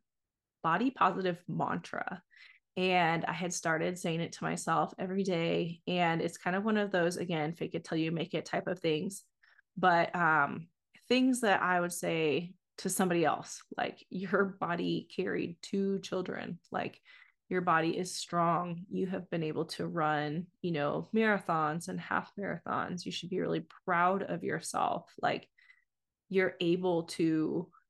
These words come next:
lift the weights that you want to lift. You're able to push yourself." And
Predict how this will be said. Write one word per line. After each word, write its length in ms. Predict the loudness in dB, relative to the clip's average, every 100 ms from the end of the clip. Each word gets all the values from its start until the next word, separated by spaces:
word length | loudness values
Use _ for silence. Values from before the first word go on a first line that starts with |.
| _ _ _ -8
lift 400 | 0 0 0 0
the 100 | 0
weights 360 | 4 2 0 -4
that 120 | -4
you 160 | -2
want 220 | -2 -4 -4
to 100 | -2
lift. 420 | 0 0 -2 -6
You're 120 | -4
able 280 | 0 0 2
to 100 | 0
push 420 | -2 -4 -2 -2
yourself." 600 | -4 -4 0 2 2 0
And 160 | -4 -4